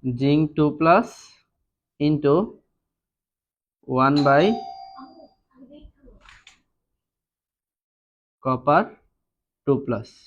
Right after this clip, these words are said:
ঠিক আছে? ln A plus ln B। সূত্র কি? ln এ বি। তাহলে এটাকে যদি আমি আর একটু সাজাই, তাহলে কি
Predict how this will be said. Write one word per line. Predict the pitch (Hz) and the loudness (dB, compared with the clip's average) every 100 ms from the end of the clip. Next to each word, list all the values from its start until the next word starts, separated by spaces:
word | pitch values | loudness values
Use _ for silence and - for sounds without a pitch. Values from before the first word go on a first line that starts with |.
| _ _ _ - - - _ _ _ _ _ _ _ _ | _ _ _ -18 -18 -18 _ _ _ _ _ _ _ _
ঠিক | 139 156 | -4 -2
আছে? | 190 240 - _ _ _ _ _ - | 0 0 -2 _ _ _ _ _ -6
ln | 131 131 135 185 285 - - - - 381 427 - _ _ - | 4 10 10 10 6 -4 -18 -20 -20 -20 -20 -20 _ _ -4
A | 139 175 247 - | 2 2 2 -4
plus | 135 131 185 - - | 4 4 4 0 2
ln | 135 139 131 | 4 6 4
B। | 117 107 - | 0 -4 -4
সূত্র | 143 143 160 | -2 2 2
কি? | 165 120 117 - 127 | 2 0 -2 2 6
ln | 139 226 247 - 165 | 8 6 0 -2 4
এ | 175 | 6
বি। | 165 175 - _ _ _ _ _ - | 6 2 -2 _ _ _ _ _ 8
তাহলে | 160 139 151 220 - - - | 8 8 4 4 -6 -20 2
এটাকে | 170 190 190 196 | 8 10 10 10
যদি | 202 196 | 10 10
আমি | 196 233 - | 8 4 6
আর | 175 190 | 8 8
একটু | 202 196 | 4 2
সাজাই, | 156 160 214 339 - _ _ _ | 4 8 6 4 -4 _ _ _
তাহলে | 147 147 | 8 8
কি | 160 | 6